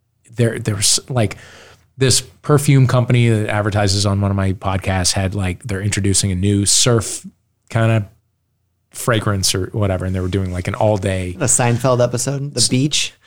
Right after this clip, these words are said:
Speaker 1: No, I don't remember it.
Speaker 2: <laughs>
Speaker 1: But it, but they were doing a, they were doing, like, an all day, you know,
Speaker 2: Yeah.
Speaker 1: surf, uh, camp type thing in Malibu.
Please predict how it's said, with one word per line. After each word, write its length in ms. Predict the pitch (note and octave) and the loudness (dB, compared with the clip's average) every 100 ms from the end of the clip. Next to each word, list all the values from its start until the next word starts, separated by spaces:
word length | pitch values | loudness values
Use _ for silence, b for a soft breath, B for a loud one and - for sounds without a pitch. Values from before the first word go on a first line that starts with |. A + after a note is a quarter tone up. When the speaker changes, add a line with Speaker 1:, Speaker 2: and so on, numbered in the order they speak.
| b | b
Speaker 1:
No, 140 | B2 A2+ | 0 2
I 180 | A2 | 2
don't 160 | G#2+ G#2+ | 2 0
remember 340 | G#2 A#2 D3 | 0 0 2
it. 160 | F#2+ - - | 0 -2 -4
Speaker 2:
<laughs> 0 | B3 - G#3+ - B B B | -4 -2 -4 -4 B B B
Speaker 1:
But 100 | D#3 | 2
it, 60 | D3 | 4
but 80 | C3 | 6
they 100 | C#3+ | 6
were 120 | C3+ | 6
doing 200 | D#3+ D#3 | 6 6
a, 80 | C#3 | 4
they 280 | - D#3+ D3+ | 4 4 6
were 80 | |
doing, 160 | D3+ F3 | 6 6
like, 140 | D3+ | 6
an 80 | C3 | 4
all 140 | C3 B2 | 4 4
day, 440 | A#2 A2 G#2 G#2 - _ _ | 4 4 2 0 -6 _ _
you 180 | C3+ | 0
know, 220 | G#2+ G2 F#2+ | 0 0 -2
Speaker 2:
Yeah. 80 | - | 0
Speaker 1:
surf, 440 | - A2+ G2 - _ _ _ _ _ - - - | 2 2 0 -6 _ _ _ _ _ -20 -14 -4
uh, 220 | G2+ F2+ F2+ - _ _ _ _ | -2 0 -4 -10 _ _ _ _
camp 400 | - G2+ E2 E2 - | -4 -2 -2 -8 -10
type 220 | - F#2+ - | -4 -4 -2
thing 240 | F#2+ F2 | -2 -2
in 100 | F2 | -2
Malibu. 500 | E2+ E2 D#2 D#2+ - | -2 -4 -6 -8 -12